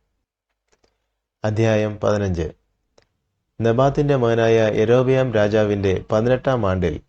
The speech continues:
അബിയാം യഹൂദയിൽ വാണു തുടങ്ങി. അവൻ മൂന്ന് സംവത്സരം യെരൂശലേമിൽ വാണു. അവന്റെ അമ്മയ്ക്ക് മയഖ എന്നു പേർ. അവൾ അബിശാലോമിന്റെ മകളായിരുന്നു. തന്റെ അപ്പൻ മുമ്പേ ചെയ്തിരുന്ന സകല പാപങ്ങളിലും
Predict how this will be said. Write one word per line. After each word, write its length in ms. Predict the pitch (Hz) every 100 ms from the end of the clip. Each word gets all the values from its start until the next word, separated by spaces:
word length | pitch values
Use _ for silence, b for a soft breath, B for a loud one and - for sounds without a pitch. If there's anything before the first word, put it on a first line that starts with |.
| _ _ _ -
അബിയാം 460 | 107 120 135 131 113
യഹൂദയിൽ 540 | 107 110 127 123 120
വാണു 240 | 101 98
തുടങ്ങി. 460 | 98 87 85 80 - _ _ _ _ _ _ _
അവൻ 200 | 120 127
മൂന്ന് 280 | 120 131 156
സംവത്സരം 640 | 143 120 120 113 113 110
യെരൂശലേമിൽ 600 | 107 107 113 131 123 120
വാണു. 400 | 95 85 80 80 - _ _ _ _ _ _ _
അവന്റെ 240 | 113 131 120
അമ്മയ്ക്ക് 540 | 113 123 - 123 117
മയഖ 440 | 101 110 120 120 127
എന്നു 280 | 123 101
പേർ. 360 | 95 90 85 - _ _ _ _ _
അവൾ 280 | 110 123 135
അബിശാലോമിന്റെ 1040 | 110 113 131 - 143 135 120 110 104 104
മകളായിരുന്നു. 800 | - 104 110 110 92 85 78 78 71 _ _ _ _ _ -
തന്റെ 240 | 123 139 127
അപ്പൻ 280 | 127 156
മുമ്പേ 300 | 135 123 127
ചെയ്തിരുന്ന 500 | 120 117 113 117 113
സകല 360 | 107 - 113 135
പാപങ്ങളിലും 800 | 123 107 104 110 110 104 98 92